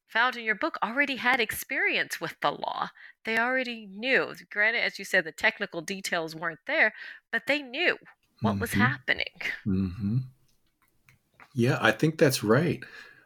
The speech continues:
Speaker 2: I think that's right. And so, I mean, what lessons can we draw from that? Uh, I, I, I don't,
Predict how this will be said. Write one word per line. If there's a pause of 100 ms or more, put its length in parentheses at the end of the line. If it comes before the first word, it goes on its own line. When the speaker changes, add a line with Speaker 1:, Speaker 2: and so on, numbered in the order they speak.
Speaker 2:
I
think
that's
right.
And
so, (1400)
I
mean,
what
lessons
can
we
draw
from
that?
Uh, (380)
I, (100)
I, (220)
I
don't,